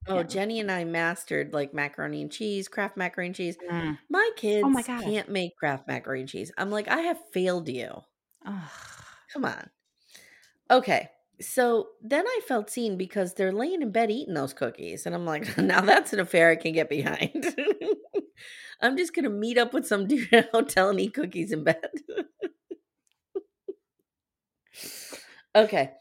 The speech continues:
Speaker 1: So they're getting cozy and they're having, like, they're starting to have more intimate conversations. Did you notice
Speaker 2: Yes, I
Speaker 1: this?
Speaker 2: did notice this because
Speaker 1: Mm-hmm.
Speaker 2: I actually even took note that, like, I can see that she's,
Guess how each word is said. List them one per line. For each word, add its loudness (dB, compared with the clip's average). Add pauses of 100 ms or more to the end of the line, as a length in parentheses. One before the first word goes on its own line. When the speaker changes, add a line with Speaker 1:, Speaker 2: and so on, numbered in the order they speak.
(240)
Speaker 1:
So 4
they're 2
getting 0
cozy 2
and -2
they're -2
having, -2
like, -4
they're 4
starting 0
to -6
have -2
more -2
intimate -6
conversations. -8
Did -10
you -4
notice 0
Speaker 2:
Yes, 6
I -2
Speaker 1:
this? 0
Speaker 2:
did 6
notice 2
this -6
because 0
Speaker 1:
Mm-hmm. 4
Speaker 2:
I 2
actually 0
even 0
took -6
note -2
that, -6
like, -2
I 0
can -2
see -2
that -2
she's, -6